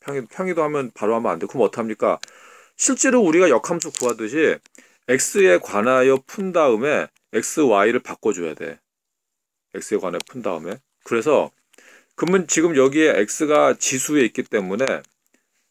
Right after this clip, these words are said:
우리는 어떻게 하면 되냐? 로그로 나타내는 거지. 밑이 이인 로그. 그럼 X가 나오지. 그럼 밑이 로그, 밑이 이인 로그를 때리면은, 밑이, 양변에다가 밑이 이인 로그 때리면은 로그 이의 Y는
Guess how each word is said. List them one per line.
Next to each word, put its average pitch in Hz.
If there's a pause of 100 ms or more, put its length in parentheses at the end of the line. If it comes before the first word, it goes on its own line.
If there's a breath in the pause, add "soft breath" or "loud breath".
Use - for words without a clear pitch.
(320)
우리는 135
어떻게 -
하면 110
되냐? 95
로그로 190
나타내는 107
거지. 85
밑이 120
이인 104
로그. 78
그럼 127
X가 113
나오지. 78
그럼 95
밑이 131
로그, 127 (220)
밑이 131 (540 soft breath)
이인 147
로그를 127
때리면은, 98 (360)
밑이, 98
양변에다가 110
밑이 110 (120)
이인 117
로그 110
때리면은 101 (800)
로그 156
이의 131
Y는 98